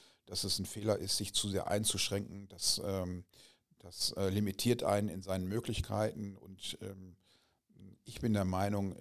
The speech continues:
jeder ist hier willkommen, äh, der vielleicht was zu, Interessantes zu erzählen hat. Und da ist es mir eigentlich völlig egal, ob das, äh, ein Unternehmer ist, der vielleicht als Einzelkämpfer tätig ist,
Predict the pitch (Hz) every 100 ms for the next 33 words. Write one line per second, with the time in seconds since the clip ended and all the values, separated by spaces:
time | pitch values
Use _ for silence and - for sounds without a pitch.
0 | - - 104 113 135 123 - 110 95 98
1 | - 113 131 143 135 135 104 104 101 104
2 | 101 98 92 - - - - - _ _
3 | _ - - 101 101 92 - - - 107
4 | 92 110 110 104 95 - - 113 127 110
5 | 104 - 95 95 107 - 107 98 - 107
6 | 120 - 104 95 90 - - - - -
7 | 123 120 - - - - - - - 101
8 | 92 85 113 135 - 104 - 104 95 -
9 | - 98 95 69 98 101 104 95 107 120
10 | - 107 107 104 90 101 - 107 107 -
11 | - 123 165 165 143 135 135 135 131 -
12 | 127 - - 113 -